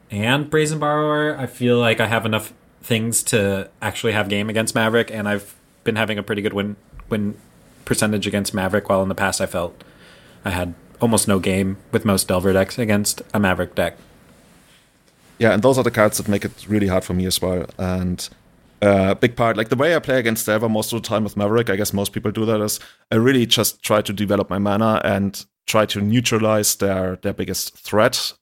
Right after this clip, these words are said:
Speaker 2: And so they can never really, like, develop any card advantage because that's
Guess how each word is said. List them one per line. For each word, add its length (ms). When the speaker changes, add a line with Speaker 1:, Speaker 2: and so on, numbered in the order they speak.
Speaker 2:
And 540
so 160
they 180
can 200
never 180
really, 220
like, 320
develop 300
any 160
card 260
advantage 400
because 260
that's 320